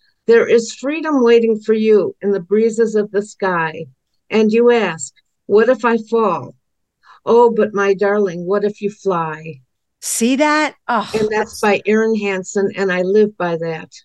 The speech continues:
Speaker 2: That is so true. It's wonderful. "What if I fly?" And you know what? You fall the first time, you try something else, you'll fly the next time. Like, you know, you can't be afraid of failure.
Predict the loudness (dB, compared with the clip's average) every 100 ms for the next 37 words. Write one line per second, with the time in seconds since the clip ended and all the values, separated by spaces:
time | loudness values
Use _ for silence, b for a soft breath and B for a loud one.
0 | _ -4 -2 0 2 2 2 -2 0 2
1 | 4 4 2 -2 0 2 0 -2 -6 -2
2 | 2 4 4 2 0 -2 -4 -4 -6 -10
3 | b b -2 0 0 0 0 2 0 0
4 | 0 2 2 0 -2 0 2 2 2 0
5 | 0 -2 0 2 2 2 -2 -2 -2 -2
6 | -4 -2 -2 -2 0 0 0 -4 -4 -2
7 | 0 -2 -4 B B 0 0 2 2 2
8 | 2 0 -2 -4 -4 -4 -6 -2 0 0
9 | 0 0 2 0 0 0 0 -2 0 0
10 | 0 0 -2 0 0 -2 -6